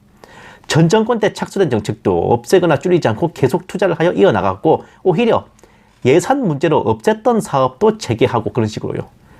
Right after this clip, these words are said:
아이엠, 아이엠에프 때 이제 예산 문제 때문에 엎어진 사업도 다시 하고. 노무현 정권의 안보 슬로건은 자주국방이었습니다.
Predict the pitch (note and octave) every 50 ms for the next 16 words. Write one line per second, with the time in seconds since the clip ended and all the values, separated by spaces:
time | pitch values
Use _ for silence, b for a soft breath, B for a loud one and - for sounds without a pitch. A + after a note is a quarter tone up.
0 | b b b - - E3 F3 F3+ F3+ F3 F3 - - - D#3+ F3 F#3 G3 G3+ G#3+
1 | G#3 G#3 - D#3 - - A#2 G2 F#2 F#2 F#2+ G2 G2+ G2+ G#2+ - b b b b
2 | b B2 B2 C3 E3 E3+ E3 D#3+ D#3+ F3+ E3+ F3+ E3+ C#3+ C3 - - D#3+ - -
3 | E3 C#3+ B2+ A#2 - A#2+ G#2 - - - D#3 D#3+ D#3+ - - - E3+ D3+ - -
4 | - - _ _ - B B B B B B B B B B B B B B -
5 | C3 C#3+ F3+ G#3 A#3 A#3+ A3+ B3+ G3+ - C#3+ B2+ - C3 G#2+ G2+ - - C3+ C3+
6 | D3 - F#3 F3+ - - B2+ A#2 G#2+ G#2+ G2+ A#2 E3+ F#3 F#3 - - - D3+ D3+
7 | A#3 A#3 A3+ F3 - - E3+ D#3 B2+ F#2+ - - A2 - - -